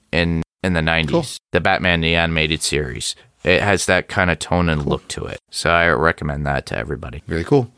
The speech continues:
Speaker 2: Uh, I only have a, th-, my podcast recommendations this week are, uh, Strange Indeed on the Podcastica Network. They're covering Lock and Key from Netflix.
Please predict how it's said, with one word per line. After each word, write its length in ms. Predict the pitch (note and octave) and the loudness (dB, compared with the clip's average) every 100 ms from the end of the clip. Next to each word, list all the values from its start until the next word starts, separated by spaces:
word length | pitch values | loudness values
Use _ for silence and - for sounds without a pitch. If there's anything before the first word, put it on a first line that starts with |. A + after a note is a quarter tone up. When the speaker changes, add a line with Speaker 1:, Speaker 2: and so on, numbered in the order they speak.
| - - - - - | -20 -20 -20 -20 0
Speaker 2:
Uh, 320 | A2+ A#2 A#2+ | 4 4 4
I 80 | D3 | 4
only 160 | D#3+ | 6
have 140 | D#3+ C#3+ | 6 6
a, 240 | C#3 C3+ | 6 4
th-, 260 | G#2 A2+ A#2+ | 0 -6 0
my 140 | C3 | 2
podcast 440 | C#3 C#3+ C3 C3+ C3 | 4 2 4 2 2
recommendations 840 | B2 B2 A#2+ A#2 A#2+ G#2 - - | 2 4 4 4 2 2 2 0
this 280 | A2+ A#2 - | 0 2 4
week 320 | C3+ C#3 - | 4 4 2
are, 440 | G#2 G2+ G2+ G2 | 2 4 6 4
uh, 140 | F#2 F2 | 4 2
Strange 320 | - A#2+ A2+ | 4 4 4
Indeed 360 | A2 G#2 A#2+ B2+ | 2 4 4 4
on 140 | G2 | 4
the 80 | F2+ | 0
Podcastica 580 | F#2 F2 - F#2+ - G#2+ | 0 0 2 2 2 2
Network. 360 | G2 A2+ B2 | 2 2 2
They're 120 | F#2+ F#2 | 0 -2
covering 600 | - G2 F#2+ F2+ F2+ - - | 2 2 2 2 0 -4 -4
Lock 320 | F2 F2+ F#2 | 2 2 0
and 160 | F2+ | -4
Key 380 | F2 G2+ A2 G2 | -2 0 0 -4
from 380 | - D#2 E2+ D2+ - | -8 -6 -4 -6 -6
Netflix. 600 | E2+ F#2+ - C3 - - | -2 -2 0 0 2 -4